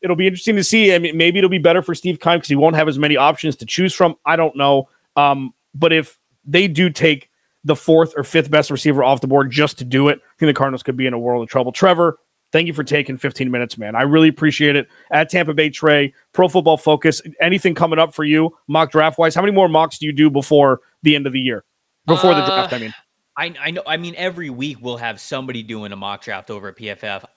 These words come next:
Speaker 2: I am either gonna do two more or maybe just one more the week of the
Speaker 1: Mm.
Speaker 2: draft. I haven't decided yet because we're doing mocks all the time over on our podcast, N F L Stock Exchange, as well. So maybe I'll save most of the mocks for the show,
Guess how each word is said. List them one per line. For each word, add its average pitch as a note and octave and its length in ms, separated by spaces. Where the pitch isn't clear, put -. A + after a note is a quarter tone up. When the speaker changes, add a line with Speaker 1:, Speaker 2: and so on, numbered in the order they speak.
Speaker 2:
I F3 680
am E3 140
either F#3+ 220
gonna F3+ 200
do D#3 200
two A3 420
more A#3 540
or F3+ 260
maybe E3+ 800
just F#3 380
one C#3 280
more A2+ 300
the A2 80
week B2+ 240
of B2+ 160
the D3 60
Speaker 1:
Mm. C3+ 60
Speaker 2:
draft. A2+ 300
I A2+ 60
haven't D3 240
decided B2+ 380
yet A#2+ 120
because A#2+ 240
we're A2+ 60
doing C#3 240
mocks B2+ 260
all B2+ 120
the A2+ 80
time A#2 340
over A2+ 320
on G#2 160
our G2+ 140
podcast, A2 540
N G2+ 80
F G2 100
L F#2+ 60
Stock G2+ 300
Exchange, G#2 540
as F2+ 180
well. B2+ 340
So A2 340
maybe F#3+ 260
I'll F#3 120
save E3 260
most D3+ 280
of C3+ 60
the C3+ 60
mocks B2+ 320
for A#2 80
the A#2 80
show, A2+ 520